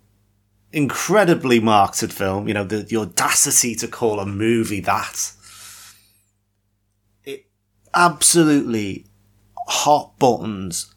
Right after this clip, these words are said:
everything that pissed people off. To the point that when Hollywood Chainsaw Hookers was released afterwards, and, um, we mentioned this way back when,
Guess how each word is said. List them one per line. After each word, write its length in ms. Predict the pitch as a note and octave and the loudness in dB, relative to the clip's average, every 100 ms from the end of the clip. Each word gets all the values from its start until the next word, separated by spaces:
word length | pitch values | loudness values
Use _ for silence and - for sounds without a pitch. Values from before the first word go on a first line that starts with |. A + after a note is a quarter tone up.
| _ _ _ _ _ D#3+ | _ _ _ _ _ -2
everything 800 | D3 B2 B2+ A#2 - A2 G2+ - - | 0 0 -2 -2 -4 -6 -8 -12 -4
that 360 | G#2 F#2+ - _ _ _ - | -4 -4 -8 _ _ _ -4
pissed 280 | C3+ - | -2 -2
people 360 | - A2+ - G#2+ | -2 -2 0 0
off. 380 | G2 - - - _ _ _ _ _ _ _ _ _ _ _ _ _ _ _ - | 0 -4 -16 -20 _ _ _ _ _ _ _ _ _ _ _ _ _ _ _ -6
To 120 | D3+ | -2
the 100 | C#3 | -2
point 540 | - F3+ F3 A#2 - - | -2 0 0 0 -4 0
that 340 | A#2+ A#2 - _ _ _ _ | 0 0 -8 _ _ _ _
when 240 | - C3 | -2 -2
Hollywood 580 | - - C#3+ D3 C3 C3 | -2 0 2 2 0 -4
Chainsaw 720 | - - A#2+ B2 - A#2 G2+ | -4 -4 -2 -2 -2 -2 0
Hookers 400 | B2+ B2+ C3 A#2 | -2 0 -4 -2
was 200 | A2+ - | -4 -4
released 460 | G#2 G2+ G2+ - - | -6 -6 -6 -6 -4
afterwards, 600 | A#2+ A2+ - G#2+ G2+ G2 | -4 -4 -6 -6 -6 -8
and, 120 | F#2 | -10
um, 180 | G2 G#2 | -12 -14
we 140 | - A#2 | -2 0
mentioned 480 | A#2 A#2+ - A2 G#2 | 2 2 0 -2 -2
this 320 | - - - - | -2 -4 -8 -8
way 260 | - G#2+ G#2+ | -2 0 2
back 340 | G#2 G2 - | 0 0 -2
when, 400 | G#2 G#2+ F#2 F#2+ | -2 -2 -2 -6